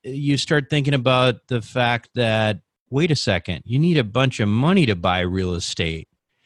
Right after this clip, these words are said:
And that's where I think a lot of people get stuck, right? 'Cause there's a lot of real estate shows that love to talk about how you can get rich on real estate.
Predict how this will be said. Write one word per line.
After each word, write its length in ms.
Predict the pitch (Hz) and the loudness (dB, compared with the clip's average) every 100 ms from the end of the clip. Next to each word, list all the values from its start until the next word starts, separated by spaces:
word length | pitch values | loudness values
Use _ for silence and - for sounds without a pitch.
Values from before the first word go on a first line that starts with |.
| _ | _
And 80 | 107 | 0
that's 220 | 147 180 | 0 0
where 160 | 180 143 | 0 2
I 60 | |
think 220 | 127 143 113 | 2 0 -2
a 40 | |
lot 200 | 110 117 | 0 -2
of 80 | 113 | 0
people 220 | 120 104 | -4 -4
get 200 | 98 82 | -4 -6
stuck, 440 | - - 147 113 | -6 0 0 0
right? 200 | 101 107 | -4 -2
'Cause 120 | 123 110 | -2 -4
there's 180 | 107 | -2
a 40 | 104 | 0
lot 140 | 110 | 0
of 100 | 92 | 0
real 180 | 92 104 | -2 -2
estate 300 | 107 113 101 | -2 -2 -2
shows 280 | - 107 104 | -2 -2 0
that 160 | 95 | -2
love 200 | 90 110 | -2 -4
to 80 | 110 | -4
talk 320 | 87 110 98 | -4 -2 -2
about 140 | - 98 | -2 -2
how 80 | 104 | 0
you 120 | 107 | 0
can 100 | 104 | -2
get 120 | 90 | -4
rich 220 | 104 - | -6 -4
on 80 | 92 | -4
real 220 | 98 147 | 0 0
estate. 500 | 160 - 95 95 98 | -2 -2 -2 0 -2